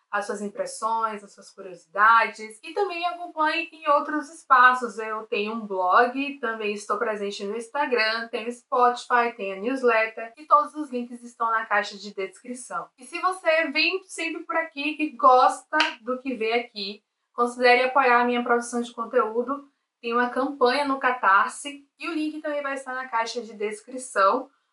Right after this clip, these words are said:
Vou aproveitar o momento e mandar um beijo e um abraço pros meus apoiadores e minhas apoiadoras. Eu acredito que agora estou voltando a um ritmo agradável de leitura. Eu passei os últimos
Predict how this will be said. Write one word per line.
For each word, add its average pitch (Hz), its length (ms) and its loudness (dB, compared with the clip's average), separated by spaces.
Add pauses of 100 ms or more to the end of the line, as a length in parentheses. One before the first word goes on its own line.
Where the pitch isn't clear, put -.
Vou 214 200 6
aproveitar 240 420 8
o 226 40 0
momento 247 360 0
e 277 60 -4
mandar 262 320 4
um 339 80 -4
beijo 254 400 4
e 269 80 0
um 269 40 0
abraço 262 600 2
pros 285 180 -4
meus 233 240 0
apoiadores 240 640 2
e 254 80 -6
minhas 214 240 -6
apoiadoras. 208 800 -4 (640)
Eu 285 100 0
acredito 330 540 -4
que 330 60 -4
agora 311 340 6
estou 311 460 0 (260)
voltando 330 960 2
a 254 140 4
um 269 100 -4
ritmo 247 400 -6
agradável 226 580 0
de 214 140 -6
leitura. 214 720 -4 (500)
Eu 240 500 6
passei 240 360 4
os 233 100 -2
últimos 214 640 -12